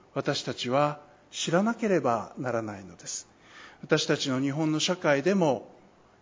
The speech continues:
エルジービーティーキューと呼ばれる性的マイノリティの人たちのことは、ここ数年になってご存知だと思うのです。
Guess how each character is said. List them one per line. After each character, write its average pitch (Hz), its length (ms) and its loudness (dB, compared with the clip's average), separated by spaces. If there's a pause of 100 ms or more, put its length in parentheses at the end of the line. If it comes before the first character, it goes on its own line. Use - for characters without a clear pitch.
エ 143 80 4
ル 139 100 4
ジ 135 160 -4
ー 127 40 -6
ビ 135 100 -6
ー - 40 -10
テ 151 120 -4
ィ - 40 2
ー - 60 -10
キ - 140 -2
ュ - 20 6
ー 185 100 0
と 143 140 2
呼 135 80 0
ば 147 120 4
れ 151 140 2
る 147 240 0
性 - 220 -4
的 147 240 -4
マ 156 160 4
イ 175 40 2
ノ 190 120 0
リ 185 80 -2
テ 165 140 -4
ィ 139 40 0
の 135 100 -2
人 160 200 -8
た 156 120 -2
ち 151 120 -10
の 143 100 -4
こ 156 120 -8
と 226 160 -2
は、 170 240 2 (480)
こ 147 100 -6
こ 156 100 2
数 226 220 -2
年 254 200 6
に 247 120 4
な 247 100 2
っ 240 40 -2
て 123 440 -2 (640)
ご 151 100 4
存 131 280 0
知 120 1000 -8
だ 151 120 2
と 143 140 -2
思 135 480 -2
う 110 40 -6
の 107 120 -8
で 110 120 -12
す。 - 240 -10